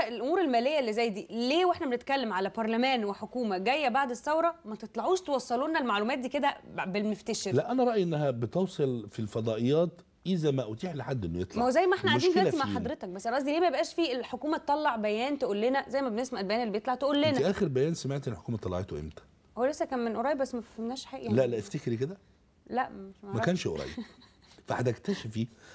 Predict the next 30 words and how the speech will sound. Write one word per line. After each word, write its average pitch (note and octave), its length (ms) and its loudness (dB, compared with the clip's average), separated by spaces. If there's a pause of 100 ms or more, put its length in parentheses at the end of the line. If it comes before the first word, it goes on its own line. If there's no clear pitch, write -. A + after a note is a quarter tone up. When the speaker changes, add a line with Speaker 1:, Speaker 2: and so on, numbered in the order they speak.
(140)
Speaker 2:
إن G2+ 120 0
في F3 160 2
حكومة A#2+ 420 -2 (240)
ملهاش B2+ 240 -2
علاقة C3+ 220 -4
بالناس، C3+ 460 -4 (400)
بمعنى F#2+ 420 0 (320)
إن G2 100 0
في D#3+ 160 -2
حكومة E3+ 260 0
بالفعل F#3+ 520 0
متجاهلة G#2+ 560 0 (340)
إنها E3+ 260 2
تعبير A#2+ 560 2
عن F#2+ 180 0
حالة C#3 440 0 (480)
مؤقتة D#3+ 600 4 (340)
لكنها C#3 600 -4
هامة A#3+ 240 4
في D3 120 0
تاريخ B2 320 0
هذا A2 140 2
Speaker 1:
طبعا. G2+ 100 4
Speaker 2:
الوطن، D#3 320 2 (340)
وإن A#2+ 160 4
المواطن G3 500 4
منتظر F#3 320 2
منها F#3+ 180 2
قرار D#3+ 280 0
تنفيذي. C3 540 -4